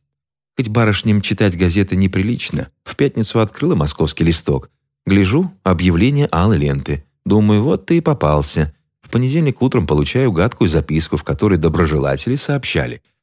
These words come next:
мой жених имеет интимную встречу в салоне мадам Вериоль. Примчалась, стучала в дверь примерочной. Они не открыли».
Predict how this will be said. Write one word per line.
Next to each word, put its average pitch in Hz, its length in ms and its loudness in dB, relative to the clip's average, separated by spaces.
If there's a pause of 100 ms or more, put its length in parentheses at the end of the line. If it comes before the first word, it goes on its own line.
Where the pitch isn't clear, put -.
(100)
мой 98 200 0
жених 90 460 0
имеет 90 320 2
интимную 80 540 0
встречу 107 400 -2
в - 80 -4
салоне 104 360 0
мадам 82 360 0
Вериоль. 90 560 0 (420)
Примчалась, 98 680 -2
стучала 113 480 -2
в 85 60 -4
дверь 92 220 -2
примерочной. 73 760 -2
Они 90 220 0
не 156 100 0
открыли». 85 540 -2